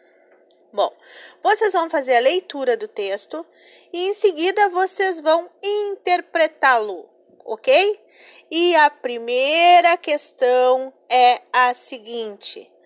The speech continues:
Essa narrativa tem como protagonistas e vocês têm quatro opções. A primeira, o amo e o patrão?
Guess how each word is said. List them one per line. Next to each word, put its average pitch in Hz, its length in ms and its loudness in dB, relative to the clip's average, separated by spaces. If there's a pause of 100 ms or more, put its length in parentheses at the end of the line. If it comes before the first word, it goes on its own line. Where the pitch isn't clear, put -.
(420)
Essa 269 600 2
narrativa 285 1000 -4 (160)
tem 254 380 -2
como 233 420 2
protagonistas 262 1200 -6 (1200)
e 247 140 -8
vocês 240 580 -2
têm 226 400 -6 (520)
quatro 339 600 4 (200)
opções. 285 1160 -2 (1120)
A 262 140 2
primeira, 277 680 -6 (240)
o 226 180 0
amo 277 540 2
e 220 140 -2
o 196 100 -4
patrão? 233 580 2